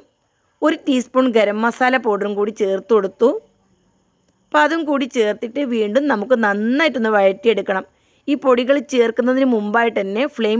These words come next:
ലോയിലേക്ക് മാറ്റണം, അല്ലെങ്കിൽ കരിഞ്ഞു പോകാൻ ചാൻസ് ഉണ്ട്. ആ കാര്യം പ്രത്യേകം ശ്രദ്ധിക്കണം. ഇനി നമുക്ക് പൊടികളൊക്കെ നന്നായിട്ട് മൂത്ത് വരുന്ന ഒരു മണം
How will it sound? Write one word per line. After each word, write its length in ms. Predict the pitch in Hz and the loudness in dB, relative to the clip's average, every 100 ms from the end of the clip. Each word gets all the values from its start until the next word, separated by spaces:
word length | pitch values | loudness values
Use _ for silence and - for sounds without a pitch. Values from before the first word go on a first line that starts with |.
| 226 | 2
ലോയിലേക്ക് 440 | 208 214 233 233 254 | 4 4 2 2 -2
മാറ്റണം, 460 | 196 190 202 202 285 - _ _ _ _ _ 196 | 0 -2 -4 -2 -4 -6 _ _ _ _ _ -4
അല്ലെങ്കിൽ 440 | 208 220 214 214 269 - | 0 0 0 -2 -4 -2
കരിഞ്ഞു 340 | - 208 220 226 240 | 0 2 0 -2 -2
പോകാൻ 220 | 226 247 240 | 0 -2 0
ചാൻസ് 300 | 220 202 196 | -2 -2 -4
ഉണ്ട്. 140 | 220 339 - 196 | -4 -6 -4 -6
ആ 20 | 190 | -2
കാര്യം 300 | 196 196 294 - | -2 0 -2 -4
പ്രത്യേകം 440 | 202 - 202 254 - | -8 -6 -2 -2 -2
ശ്രദ്ധിക്കണം. 520 | 196 185 196 202 277 - _ _ _ _ _ | -4 -4 -4 -2 -2 -4 _ _ _ _ _
ഇനി 120 | 349 359 | 0 2
നമുക്ക് 300 | 302 294 302 - | 2 0 -2 0
പൊടികളൊക്കെ 500 | 240 226 233 233 254 302 | 0 2 0 -2 -2 -2
നന്നായിട്ട് 380 | 247 220 220 233 220 | -2 -2 -4 -2 0
മൂത്ത് 280 | 233 254 254 | -2 0 0
വരുന്ന 240 | 220 220 226 | 2 0 0
ഒരു 60 | 233 | 0
മണം 240 | 214 208 | 0 0